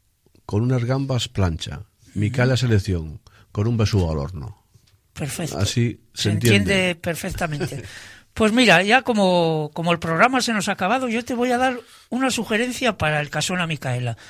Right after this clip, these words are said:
Speaker 2: Una sugerencia mía personal de una experiencia que yo he tenido, pues no hace muchos días, probando en casa una, una copa de vino Casona Micaela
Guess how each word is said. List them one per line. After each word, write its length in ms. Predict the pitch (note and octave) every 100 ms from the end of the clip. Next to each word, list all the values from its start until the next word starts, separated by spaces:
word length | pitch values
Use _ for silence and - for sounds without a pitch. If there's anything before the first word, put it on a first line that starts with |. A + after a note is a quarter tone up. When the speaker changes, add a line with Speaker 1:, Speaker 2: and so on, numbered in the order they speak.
| -
Speaker 2:
Una 160 | - A3
sugerencia 480 | A3+ A3+ A3 - G#3
mía 260 | G#3+ B3+ F3+
personal 680 | F#3 D#3+ D#3+ D#3+ F#3+ C4 C4 - - - - _
de 520 | D3+ C#3+ C#3 C#3 C3+
una 220 | C3+ F3 F#3+
experiencia 680 | - F3+ F3+ G#3 G3+ B3+
que 140 | E3+ D#3
yo 180 | D#3 D#3+
he 80 |
tenido, 680 | D#3 D#3+ E3+ E3+ E3+ D#3+ D#3 - - - _ -
pues 240 | F3 E3
no 140 | F3
hace 160 | G#3+ A#3+
muchos 260 | G#3 G#3+ F#3
días, 240 | A3+ A#3+
probando 500 | - E3+ E3 F3+ F#3
en 80 | F3+
casa 360 | G#3 G#3 A3+
una, 800 | G#3 F3 D#3+ D#3 C#3+ C3+ C3 - - -
una 300 | - E3 D#3
copa 340 | - F3 F3 D#3
de 100 | D3+
vino 300 | E3+ E3+ D#3+
Casona 340 | D#3+ G3+ F#3+
Micaela 520 | F#3 - F3 A3+ A#3